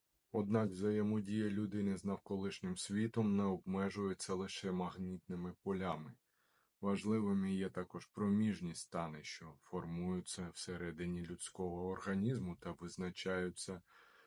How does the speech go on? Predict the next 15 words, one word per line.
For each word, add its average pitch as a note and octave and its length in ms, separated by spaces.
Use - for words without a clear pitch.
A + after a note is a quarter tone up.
взаємодією F#2 1120
енергетичних F#2 880
полів B2 580
кожної G2 420
особистості. G#2+ 960
Це G2 340
як F#2+ 720
взаємодіють E2+ 1080
між F2 240
собою E2+ 440
поля. F2 460
Так G#2+ 240
створюється F#2+ 760
система F#2 600
взаємозв'язків, F2+ 1200